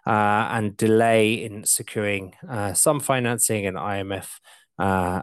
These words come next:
uh, board approval as well. Um, you know, we have at times, uh,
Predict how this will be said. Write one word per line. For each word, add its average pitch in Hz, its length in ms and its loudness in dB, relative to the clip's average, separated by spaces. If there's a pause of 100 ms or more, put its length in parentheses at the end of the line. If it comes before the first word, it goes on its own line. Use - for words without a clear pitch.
uh, 101 240 -4 (160)
board 127 180 4
approval 107 640 2
as 107 180 -4
well. 110 520 0 (400)
Um, 107 480 0 (340)
you 165 80 0
know, 131 160 4
we 131 140 4
have 123 400 -2
at 113 180 -4
times, 123 460 -4 (100)
uh, 113 220 -4